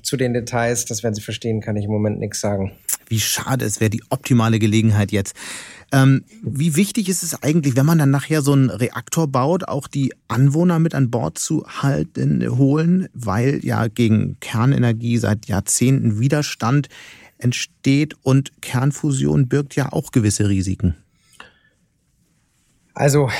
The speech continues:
Speaker 1: äh, richtig, es ist Kernenergie, aber, äh, Kernfusion mit der Treibstoffwahl von Protonbohr elf ist, äh,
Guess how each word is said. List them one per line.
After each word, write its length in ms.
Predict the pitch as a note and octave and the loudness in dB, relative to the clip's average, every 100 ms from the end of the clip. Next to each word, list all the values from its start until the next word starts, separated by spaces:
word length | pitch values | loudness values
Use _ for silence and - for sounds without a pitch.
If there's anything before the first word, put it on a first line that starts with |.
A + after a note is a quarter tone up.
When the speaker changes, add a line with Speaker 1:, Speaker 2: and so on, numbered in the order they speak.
| - - | -8 -12
Speaker 1:
äh, 460 | - - - C#3 | -14 -14 -10 -4
richtig, 580 | B2 D3 - C#3+ - - | -2 0 0 -2 -4 -8
es 100 | C#3 | -6
ist 140 | C3+ | -4
Kernenergie, 720 | - C3+ D3 D#3 D#3+ C#3+ E3+ - | -2 -2 0 0 0 -2 -4 -4
aber, 580 | C3 A#2+ A#2+ A#2+ B2 | -4 0 0 0 -2
äh, 120 | D3+ A#2 | -4 -6
Kernfusion 1300 | - D3+ - C#3+ A#2 B2+ D#3 D#3 D#3 D3+ D#3 B2+ A#2+ | -2 -2 -2 -4 0 0 0 0 0 0 -2 -2 -2
mit 320 | B2 B2+ A#2+ | -2 -4 -2
der 100 | A#2 | -2
Treibstoffwahl 720 | - C3+ - C3+ C3 B2 B2+ | -2 -4 -4 -4 -2 0 -2
von 280 | - A2+ A2 | -2 -4 -4
Protonbohr 480 | B2+ B2+ A#2 A#2 | -4 -4 -2 -2
elf 600 | - A2+ B2 B2+ - - - | 0 0 0 -2 -6 -12 -12
ist, 580 | - B2 - - - - | -6 -2 -2 -2 -6 -6
äh, 380 | C3 A#2 A#2 | -2 0 0